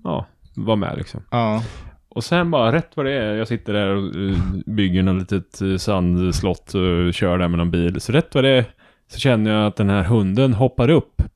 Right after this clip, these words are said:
Speaker 1: på mitt huvud.
Speaker 2: <laughs>
Speaker 1: Står med könet mot mitt huvud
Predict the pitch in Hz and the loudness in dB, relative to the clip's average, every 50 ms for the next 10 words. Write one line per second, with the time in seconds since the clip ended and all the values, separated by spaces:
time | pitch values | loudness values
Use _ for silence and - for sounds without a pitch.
0 | _ _ _ _ - - 127 110 110 98 - - 127 117 101 98 110 139 131 117 | _ _ _ _ -4 -2 0 0 0 0 2 2 2 2 0 0 -2 0 0 0
1 | 120 - 117 - 160 135 - 285 254 - - 165 - - - 165 - - - 127 | 0 -2 -2 0 2 4 4 4 4 4 2 0 0 0 0 -2 -2 -2 -12 -12
2 | - - - 156 - - - - - 139 139 139 135 135 131 123 120 117 113 113 | -8 -4 -4 -4 -4 -6 -10 -4 0 2 4 4 4 4 2 2 4 4 4 4
3 | 110 110 104 104 104 101 101 101 101 98 95 - - - - - - - - - | 4 2 2 2 4 4 4 2 2 0 -4 -6 -8 -10 -12 -12 -12 -10 -4 0
4 | - 139 123 117 110 120 135 131 - - 117 110 - - 202 185 170 139 127 110 | 2 4 4 4 4 2 0 0 2 2 0 0 0 0 2 4 4 6 6 6
5 | 104 120 131 123 117 | 6 6 6 4 4